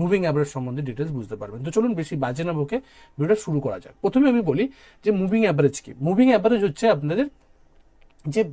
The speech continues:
বিগত যতদিনে আমি মুভিং অ্যাভারেজ বার করবার চেষ্টা করছি, যদি আমি টোয়েন্টি ডেজ মুভিং অ্যাভারেজ বার করি, তো বিগত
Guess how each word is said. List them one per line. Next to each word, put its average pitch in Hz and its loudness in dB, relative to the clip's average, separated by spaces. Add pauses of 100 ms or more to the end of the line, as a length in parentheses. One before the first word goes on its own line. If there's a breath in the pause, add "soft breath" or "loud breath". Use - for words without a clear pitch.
(120)
বিগত 190 0 (760 soft breath)
যতদিনে 214 2
আমি 226 2 (100)
মুভিং 170 -2
অ্যাভারেজ 175 -2
বার 127 0
করবার 156 -2
চেষ্টা 143 -4 (100)
করছি, - -8 (160)
যদি 143 -6
আমি 151 -4
টোয়েন্টি 147 -2
ডেজ 156 -2
মুভিং 120 -6
অ্যাভারেজ 117 -10
বার 110 -12
করি, 190 -2 (320 soft breath)
তো - -6 (140)
বিগত 160 -2